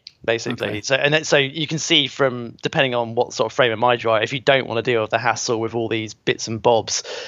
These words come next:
Speaker 1: uh, then yeah, the Amstrad was very, and it, and it sold relatively well because of that reason.
Speaker 2: Mm-hmm.
Speaker 1: Um, so that's what we had. So I was, we were, we were rocking the Amstrad at this point. Um,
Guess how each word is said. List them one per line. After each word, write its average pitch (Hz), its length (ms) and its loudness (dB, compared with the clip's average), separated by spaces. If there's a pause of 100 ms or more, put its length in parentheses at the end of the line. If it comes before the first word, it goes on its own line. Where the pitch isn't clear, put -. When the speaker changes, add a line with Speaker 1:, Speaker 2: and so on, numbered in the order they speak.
(120)
Speaker 1:
uh, 117 280 4
then 117 200 2
yeah, 135 200 2
the 135 80 -4
Amstrad 123 340 0
was 120 100 -6
very, 123 260 0
and 139 120 2
it, 143 100 0
and 156 140 2
it 135 80 -4
sold 147 400 2 (100)
relatively 131 440 0
well 127 160 4
because 123 440 -2
of 117 120 -4
that - 200 0
reason. - 540 -4 (240)
Speaker 2:
Mm-hmm. 170 160 2
Speaker 1:
Um, 110 320 2 (140)
so 143 120 -2
that's 127 120 0
what 113 100 0
we 117 140 0
had. 110 180 0
So 135 140 2
I 170 180 4
was, 135 360 -4
we 143 140 0
were, 143 100 4
we 165 140 0
were 294 140 4
rocking 123 320 0
the 107 80 -6
Amstrad 120 420 0
at 98 80 -8
this 117 220 -4
point. 101 360 -2
Um, 107 360 2